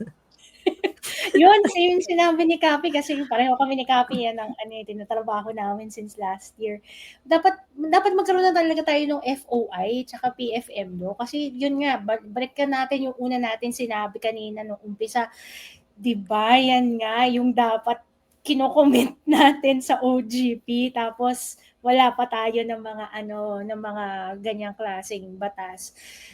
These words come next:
Tingin ko kung magkakaroon tayo ng F O I and P F M law, P F M law, dinidefine yung, ano, dinidefine yung powers ng executive and legislative pagdating sa budget,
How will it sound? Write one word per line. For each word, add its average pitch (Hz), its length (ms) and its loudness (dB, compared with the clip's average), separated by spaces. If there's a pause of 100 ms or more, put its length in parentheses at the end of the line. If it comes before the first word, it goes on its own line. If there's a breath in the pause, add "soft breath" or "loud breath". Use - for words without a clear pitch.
(120)
Tingin 349 360 2
ko 349 160 4
kung 330 160 2
magkakaroon 277 600 2
tayo 240 360 2
ng 214 280 -4 (360)
F 247 360 0
O 240 280 0
I 214 400 -2
and 208 200 -8
P 214 280 -12
F 202 280 -4
M 202 400 -4
law, 180 280 -8 (160)
P 240 120 -2
F 240 160 4
M 247 240 2
law, 247 160 0
dinidefine 208 800 -4
yung, 208 240 -8
ano, 196 400 -6 (280 soft breath)
dinidefine 220 760 -2
yung 202 80 -6
powers 220 720 -4
ng 208 200 -12
executive 208 680 -8
and 196 160 -10
legislative 214 720 -4
pagdating 202 440 -10
sa 202 160 -8
budget, 220 760 -2